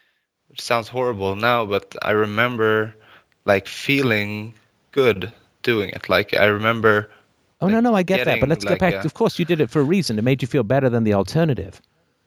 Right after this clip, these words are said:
Speaker 1: Yeah.
Speaker 2: But so she's happy,
Speaker 1: Mm-hmm.
Speaker 2: and this, I think it's fair to say, this visceral, bloodshot darkness arises within you, right?
Speaker 1: Yeah.
Speaker 2: And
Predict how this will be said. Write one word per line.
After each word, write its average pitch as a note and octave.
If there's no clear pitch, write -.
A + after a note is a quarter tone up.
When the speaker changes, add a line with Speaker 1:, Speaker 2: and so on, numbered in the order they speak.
Speaker 1:
Yeah. A2
Speaker 2:
But C3
so C#3+
she's F3
happy, C3
Speaker 1:
Mm-hmm. A2
Speaker 2:
and G#2+
this, A2
I G#2
think F2
it's F2
fair D#2+
to E2
say, E2+
this D#2+
visceral, E2
bloodshot F2+
darkness G2+
arises F2
within E2+
you, E2
right? G2+
Speaker 1:
Yeah. G#2+
Speaker 2:
And G2